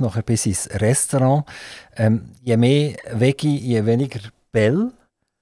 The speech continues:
Bell gehört in die Coop-Gruppe. Wie ist so der Zusammenhang irgendwie? McDonald's, Coop, Bell? Ist da irgendwie, äh, sind finanzielle Zusammenhänge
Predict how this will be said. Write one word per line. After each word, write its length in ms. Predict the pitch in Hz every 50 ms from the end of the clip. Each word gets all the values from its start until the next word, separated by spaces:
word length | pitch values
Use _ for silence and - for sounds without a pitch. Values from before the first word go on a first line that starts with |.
| _ _ _ _ _ _ _ _ _ _ _ _ _ -
Bell 300 | 131 127 139 143 135 127
gehört 320 | - - 123 117 - -
in 80 | - 107
die 120 | 107 104
Coop-Gruppe. 1000 | - - - - - 104 113 151 - - - - 170 165 175 165 _ - 190 180 156
Wie 100 | 139 131
ist 100 | 120 -
so 80 | - 123
der 120 | 104 120 - _ _ _ _ _ _ _ _ _ _ _ -
Zusammenhang 500 | - 127 123 143 180 - 139 170 180 175
irgendwie? 300 | 165 170 165 165 160 156
McDonald's, 680 | 151 135 110 - - - 123 131 143 143 143 135 - -
Coop, 480 | - - 120 123 131 143 135 - _ -
Bell? 440 | - 123 120 123 131 135 135 139 143 - _ _ _ _ _ _ _ _ _ _ _ _ _ _ _ _
Ist 180 | - - - -
da 180 | 113 110 107
irgendwie, 380 | 101 123 127 - 131 117 117 117
äh, 120 | 110 107
sind 200 | 104 - - 104
finanzielle 560 | - 110 104 95 104 - - 127 147 165 160
Zusammenhänge 640 | - - 151 139 151 147 127 139 139 143 143 143